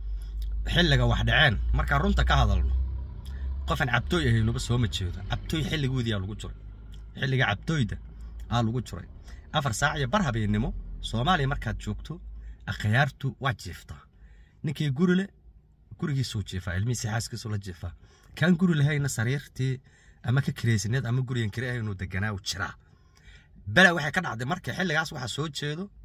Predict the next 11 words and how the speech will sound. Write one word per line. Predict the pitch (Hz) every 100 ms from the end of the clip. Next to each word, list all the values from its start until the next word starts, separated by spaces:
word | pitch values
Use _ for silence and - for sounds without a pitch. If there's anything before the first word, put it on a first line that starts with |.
| - - - - -
Abu | 120
Marqaan | 123 117 - 160 143
Laan, | 160 180 - - - - -
Shukaansi | - - - 165 143 147
Laan, | 160 170 - - - - - - - -
ee, | 127 131 135 127 127
da-, | 131
dadku | 170 - 160
waa | 151 135
kala | 127 123
labo. | 160 131